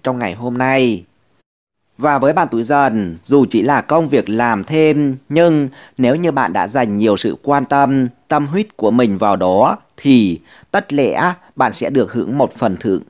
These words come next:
xứng đáng với mình. Tuy nhiên, với bạn tuổi Dần trong ngày Chủ nhật này,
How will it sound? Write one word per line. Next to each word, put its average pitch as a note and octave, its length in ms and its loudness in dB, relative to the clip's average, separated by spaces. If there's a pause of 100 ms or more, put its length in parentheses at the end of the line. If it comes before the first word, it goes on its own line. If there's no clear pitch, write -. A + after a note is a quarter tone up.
xứng D3 360 -2
đáng B2+ 260 -2
với C3 160 0
mình. A#2+ 520 2 (840)
Tuy F#3 140 6
nhiên, F3 360 4 (340)
với C#3 140 2
bạn D#3 160 0
tuổi G#2+ 100 -4
Dần A2+ 240 -2
trong E3 220 -2
ngày B2+ 160 0
Chủ F#2 120 -8
nhật B2 280 -2
này, A2 440 -2